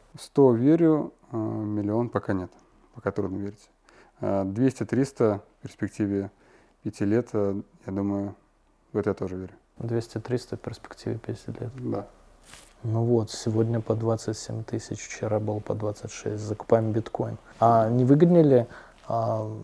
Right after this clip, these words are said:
Speaker 2: вот мы берём, допустим, сегодня майним, майним, майним в надежде через год там на каком-нибудь булране или в двадцать пятом году продать там,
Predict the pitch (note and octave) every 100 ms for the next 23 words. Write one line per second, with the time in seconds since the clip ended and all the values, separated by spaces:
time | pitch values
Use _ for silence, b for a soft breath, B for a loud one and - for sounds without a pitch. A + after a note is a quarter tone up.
0 | G#2 G#2 G#2 - - _ _ _ - -
1 | A2+ A2 A#2 B2+ C3+ A#2 - A2 - A2
2 | A2 - A2 G#2 A2+ C3 C#3+ B2 A2+ B2
3 | C3 A2+ A2 B2 D3+ C#3 A2 A2+ G#2+ A#2
4 | C3 A2+ - G#2+ G#2 G#2+ C3 - A#2 A2
5 | G#2 A2 G#2+ G#2+ A2 G#2+ A2 A#2+ A#2+ G#2
6 | G2+ G#2 G#2 - A2+ A#2 A#2+ G2+ G2+ A2
7 | - G2+ G#2+ - -